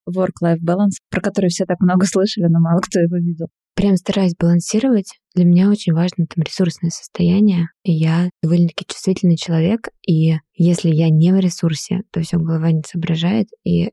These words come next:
Speaker 2: это присутствие в офисе или присутствие там на рабочих созвонах, это будет только присутствие, без какого-либо профита.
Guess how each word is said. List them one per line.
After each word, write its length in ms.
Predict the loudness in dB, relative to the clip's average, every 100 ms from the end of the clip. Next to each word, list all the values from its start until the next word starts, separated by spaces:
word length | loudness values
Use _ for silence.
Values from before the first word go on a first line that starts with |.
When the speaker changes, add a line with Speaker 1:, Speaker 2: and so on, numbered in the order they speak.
| -6
Speaker 2:
это 220 | -6 -6
присутствие 680 | -8 -6 -4 -4 -4 -2 0
в 60 |
офисе 480 | 0 -2 -6 -6 -8 _ _ -4
или 280 | 0 2 0 -2
присутствие 720 | -6 -4 -4 -4 -4 -2 -2
там 220 | -2 -2
на 100 | 0
рабочих 400 | 0 -2 -2 -4
созвонах, 540 | -8 -2 2 2 2 0
это 220 | -6 -4
будет 300 | 0 2 0 -6 _ -2
только 300 | 0 0 -6
присутствие, 720 | -4 -4 -2 -4 -4 -6 -6
без 220 | -4 -6
какого-либо 640 | -6 -8 -4 -2 0 -2 -4
профита. 540 | -2 -2 -2 -6 -10